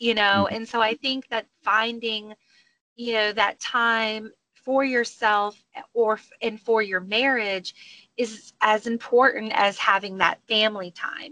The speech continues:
Speaker 1: And so, you know, sometimes it might only be thirty minutes, it might only be an hour, but it's something. And so, like you said, giving that time to your wife or her giving you that time, I think is an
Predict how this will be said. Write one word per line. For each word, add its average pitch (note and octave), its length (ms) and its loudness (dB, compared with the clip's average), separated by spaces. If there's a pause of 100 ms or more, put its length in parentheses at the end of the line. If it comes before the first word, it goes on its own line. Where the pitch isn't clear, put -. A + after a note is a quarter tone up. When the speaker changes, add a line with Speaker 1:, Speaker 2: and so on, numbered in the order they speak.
Speaker 1:
And G#3+ 240 -4
so, G3 520 6
you A3 180 -2
know, G3 120 2
sometimes D4 540 2
it C4+ 80 4
might B3+ 160 4
only B3+ 240 -4
be A3+ 420 -6
thirty G#3 300 0
minutes, G3 540 -6
it G3 80 -8
might F#3+ 160 0
only G#3+ 240 -4
be A3 460 -2
an G3 200 -4
hour, F#3+ 560 2 (580)
but G3+ 380 4
it's G#3+ 220 -12
something. F#3 720 -8 (160)
And G3+ 200 -4
so, G3+ 480 0
like G#3+ 300 -2
you G#3+ 60 -10
said, G3+ 320 -4
giving G#3+ 320 0
that G3+ 380 2 (140)
time G#3+ 440 0
to - 120 -14
your G3+ 200 -8
wife F#3+ 560 0
or F#3 120 -4
her G3+ 180 -2
giving G3 360 -12
you G#3 220 -8
that F#3 260 0
time, F3+ 500 -4
I G3 120 -6
think F#3+ 240 -16
is F3+ 420 -8
an G3+ 160 -4